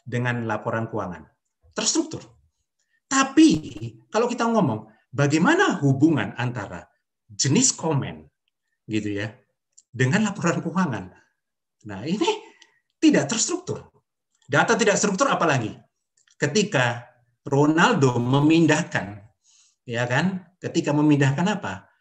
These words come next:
Coca-Cola, ya kan? Ke sampingnya. <laughs> Ya kan? Ini data yang tidak terstruktur.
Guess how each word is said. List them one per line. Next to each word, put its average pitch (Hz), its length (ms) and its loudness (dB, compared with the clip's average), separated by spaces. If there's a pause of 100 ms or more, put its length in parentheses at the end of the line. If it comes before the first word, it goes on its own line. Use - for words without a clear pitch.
(320)
Coca-Cola, 147 960 0 (480)
ya 107 160 -8
kan? 180 400 -4 (160)
Ke 254 160 4 (720)
sampingnya. 180 720 0
<laughs> - 80 -20 (800)
Ya 143 80 2
kan? 139 400 -2 (320)
Ini - 480 -2
data 165 320 2
yang 254 160 2
tidak 233 240 2
terstruktur. - 720 -2